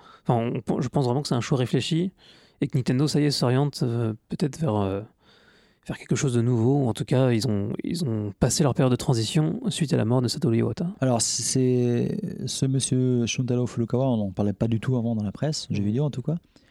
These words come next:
Speaker 2: C'est quelqu'un qui est, bon, déjà, il était sur, au board, au board chez Nintendo et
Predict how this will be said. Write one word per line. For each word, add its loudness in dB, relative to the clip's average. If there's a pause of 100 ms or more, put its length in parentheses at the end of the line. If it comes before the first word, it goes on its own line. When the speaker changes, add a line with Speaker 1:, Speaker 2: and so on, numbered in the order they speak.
(380)
Speaker 2:
C'est -6
quelqu'un 0
qui 0
est, 4
bon, 2
déjà, 0
il 0
était -4
sur, -6
au 0
board, 2
au 2
board 0
chez 0
Nintendo 2 (480)
et 2